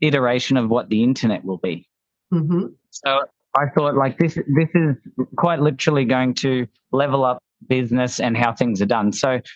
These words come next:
Speaker 1: I went, um, I went two feet in. We actually walked away from our marketing company at that stage, and we went,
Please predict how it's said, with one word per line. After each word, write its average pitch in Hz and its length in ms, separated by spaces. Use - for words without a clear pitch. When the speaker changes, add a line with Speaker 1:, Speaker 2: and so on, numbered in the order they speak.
Speaker 1:
I 143 140
went, 156 400
um, 123 380
I 143 160
went 143 280
two 156 180
feet 143 280
in. 139 220
We 143 140
actually 139 380
walked 143 260
away 131 220
from 127 180
our 117 100
marketing 127 520
company 127 400
at 120 120
that 117 200
stage, 120 460
and 120 180
we 120 160
went, 123 300